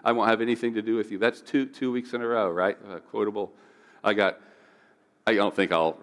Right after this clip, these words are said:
share with the congregation what everybody was giving me a hard time about last week. Russ, what do you say? Yay or nay? Okay, nay. Uh, I'm not going to, I'm not going, uh, to, um, honor you with my presence,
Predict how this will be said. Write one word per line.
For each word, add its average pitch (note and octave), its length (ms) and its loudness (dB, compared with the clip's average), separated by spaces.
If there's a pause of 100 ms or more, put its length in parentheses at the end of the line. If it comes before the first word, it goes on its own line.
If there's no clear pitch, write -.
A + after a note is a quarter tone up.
(120)
share F#2 240 2
with E2+ 140 -2
the F2+ 80 -12
congregation D#2 680 -4
what D#2 120 -10
everybody D#2 240 -4
was D2 80 -16
giving D#2 180 -10
me D2+ 60 -12
a D2+ 40 -12
hard D#2 180 -10
time C#2+ 160 -14
about - 280 -14
last - 220 -20
week. - 160 -20 (840)
Russ, F2 260 0
what E2+ 100 -8
do E2+ 60 -6
you E2 80 -4
say? D2+ 240 -6
Yay E2+ 220 -2
or E2 80 -4
nay? D#2 160 -10 (480)
Okay, - 340 -12
nay. D2 140 -20 (1000)
Uh, D#2+ 280 2 (2250)
I'm A2+ 120 2
not A2+ 180 2
going A2 240 2
to, G2+ 300 0
I'm G#2+ 160 2
not A2 180 0
going, G2 360 -6
uh, F2 140 -6 (580)
to, F#2 360 -2
um, D2 260 -4 (2500)
honor A2+ 240 4
you F#2+ 200 -4
with E2+ 140 -8
my D2 140 -6
presence, - 560 -16